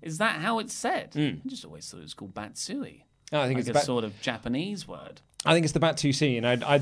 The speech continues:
Speaker 2: I know that from, uh, The Simpsons, because when they have the Adam West cameo, it's
Speaker 1: Mm.
Speaker 2: like, "Hey kids, Batman!" "That's not Batman." "Of course I'm Batman."
Speaker 1: <laughs>
Speaker 2: "You ever seen the Batsui?"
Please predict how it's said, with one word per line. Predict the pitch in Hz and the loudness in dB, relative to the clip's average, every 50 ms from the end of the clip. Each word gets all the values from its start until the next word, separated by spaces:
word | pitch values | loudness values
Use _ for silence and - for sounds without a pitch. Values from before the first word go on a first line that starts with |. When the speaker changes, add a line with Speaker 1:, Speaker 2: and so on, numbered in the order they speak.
| - 156 156 | 10 10 10
Speaker 2:
I | |
know | 156 160 180 190 | 12 10 8 10
that | 170 160 143 139 | 10 8 8 6
from, | - - - 180 170 135 101 87 87 101 117 - - | 0 2 6 8 8 8 8 4 -2 -6 -8 -6 0
uh, | - 123 123 123 120 120 120 117 117 | 2 4 6 6 6 6 6 4 2
The | 131 131 127 123 123 127 127 127 131 135 117 117 | 2 2 2 2 2 0 0 -2 -4 -6 -8 -6
Simpsons, | 127 - - 196 202 165 - - 117 98 90 82 85 - - - - - _ _ _ _ _ _ - | 0 4 4 4 4 4 -4 -6 -6 -6 -6 -6 -6 -4 -4 -6 -6 -10 _ _ _ _ _ _ -2
because | - 123 - - 135 123 120 113 113 | -2 -2 2 2 4 4 4 4 4
when | 127 123 | 2 2
they | 123 120 | 4 4
have | 127 123 120 | 4 2 2
the | 131 123 120 | 4 6 6
Adam | 120 120 113 113 120 | 6 4 2 2 4
West | 131 131 127 - - - - - | 4 4 4 2 -4 -8 -8 -2
cameo, | - 127 113 113 113 110 117 123 | -2 0 0 2 2 4 4 4
it's | 117 | 4
Speaker 1:
Mm. | 113 123 | 4 4
Speaker 2:
like, | 131 127 - 127 127 - - - - | 4 6 4 4 2 -2 -14 -4 8
"Hey | - 320 349 302 | 10 12 12 12
kids, | - 285 339 349 349 294 196 - - | 12 12 12 12 12 10 8 6 2
Batman!" | - - _ - 269 311 330 320 311 233 214 196 170 151 131 107 - - | -8 2 _ 12 12 12 12 12 12 10 8 10 10 8 8 4 0 -6
"That's | - 190 196 196 - - | -4 -2 -2 -2 -2 -2
not | 123 101 95 - | -2 -4 -2 -2
Batman." | - 95 98 101 101 110 123 135 135 - | -4 -2 -2 -2 -2 -4 -4 -4 -2 -4
"Of | 180 - - - | -6 -6 -6 -12
course | - - - 170 165 156 160 - - | -10 -6 -4 -4 -4 -4 -4 -8 -8
I'm | 113 110 92 90 87 | -8 -8 -10 -12 -10
Batman." | - 98 92 98 - - - 95 95 95 87 - - | -10 -10 -10 -12 -14 -14 -16 -14 -12 -12 -12 0 4
Speaker 1:
<laughs> | 180 160 147 185 160 - 175 156 143 165 147 - 160 156 - - 151 139 - - - _ - | 6 6 6 6 4 4 4 2 4 2 2 2 0 -2 0 -2 -6 -6 -6 -12 -20 _ -8
Speaker 2:
"You | - - | 0 2
ever | 139 131 | 2 4
seen | 117 131 127 | 6 4 4
the | 123 | 6
Batsui?" | 131 135 131 135 - - 147 143 139 139 - 160 156 180 190 185 | 4 2 2 2 -2 -4 -4 -4 -4 -6 -6 -4 -6 -4 -6 -8